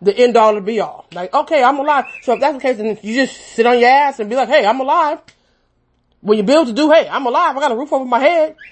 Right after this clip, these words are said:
No, it's not that simple, but people will play it down that simply every, just to, just to demean your motherfucking point. And I'm so sick of that shit. On top of watching everything else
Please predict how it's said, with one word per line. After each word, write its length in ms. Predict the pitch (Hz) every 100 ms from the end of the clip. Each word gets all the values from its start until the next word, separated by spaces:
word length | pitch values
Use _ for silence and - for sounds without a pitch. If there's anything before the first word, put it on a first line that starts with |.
| -
No, 200 | 311 359
it's 180 | 285 285
not 180 | 311 311
that 240 | 285 277
simple, 220 | - 320 233
but 180 | 196
people 240 | - 262 233
will 120 | 196
play 320 | - 240 254
it 120 | 190
down 300 | 180 233 240
that 120 | 208 190
simply 440 | 226 214 190 180 - - 175 170 - -
every, 240 | 220 202
just 240 | 185 233
to, 80 | 170
just 220 | 170 247
to 40 | 208
demean 480 | 180 180 196 233 214
your 160 | 190
motherfucking 840 | 185 196 190 180 - 196 190 175 160 _ _ -
point. 340 | - 220 165 _
And 120 | 185 165
I'm 180 | 190
so 360 | - - 220 202
sick 280 | 196 208 196
of 60 |
that 160 | 160 139
shit. 280 | - 156 - _ _ _ _ -
On 180 | 185 180
top 200 | - 180
of 120 | 175
watching 260 | 190 -
everything 380 | - 185 175 175
else 160 | 180